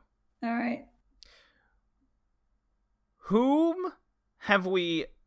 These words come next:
Speaker 2: not seen enough of on A E W Dynamite?
Speaker 1: Whom have we not seen enough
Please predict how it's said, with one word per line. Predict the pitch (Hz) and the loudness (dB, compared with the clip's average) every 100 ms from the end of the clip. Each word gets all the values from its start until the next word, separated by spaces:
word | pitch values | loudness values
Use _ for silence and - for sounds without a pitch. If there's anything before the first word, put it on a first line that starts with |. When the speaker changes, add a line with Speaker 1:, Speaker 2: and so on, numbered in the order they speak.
| _ _ _ _ - | _ _ _ _ 0
Speaker 2:
not | 170 208 - | 6 6 6
seen | - 208 190 | 2 2 -2
enough | - 156 156 190 180 | -2 -2 6 6 8
of | 147 104 98 - _ - | 2 2 -2 -20 _ -8
on | 127 127 | -8 -6
A | 147 | -4
E | 139 143 | -4 -4
W | 127 135 123 120 | -2 -2 -2 -4
Dynamite? | 113 107 101 92 - - _ _ _ _ _ _ _ _ _ - - _ _ _ _ _ _ _ _ _ _ _ - | -4 -4 -8 -14 -16 -20 _ _ _ _ _ _ _ _ _ -20 -20 _ _ _ _ _ _ _ _ _ _ _ -14
Speaker 1:
Whom | 349 427 427 330 | -12 -12 -12 -6
have | 262 240 | -4 -4
we | 226 214 | -4 -4
not | 208 208 208 - - | -4 -2 -4 -8 -12
seen | - - 220 208 | -16 -10 -6 -6
enough | 190 180 175 175 175 | -6 -8 -10 -10 -10